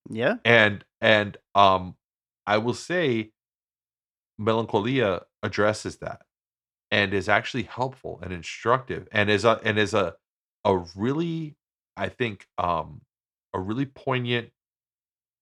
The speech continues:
Speaker 2: uh, meditation on the depression and the sadness that comes with that,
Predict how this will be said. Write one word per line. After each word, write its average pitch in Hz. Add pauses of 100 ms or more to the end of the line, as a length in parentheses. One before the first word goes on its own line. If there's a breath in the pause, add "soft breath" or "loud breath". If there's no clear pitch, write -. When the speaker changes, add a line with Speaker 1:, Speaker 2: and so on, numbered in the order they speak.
(140)
Speaker 2:
uh, 92 (480)
meditation 107 (600)
on 92
the 104
depression 92 (160)
and 87
the 87
sadness 107
that -
comes 131
with -
that, -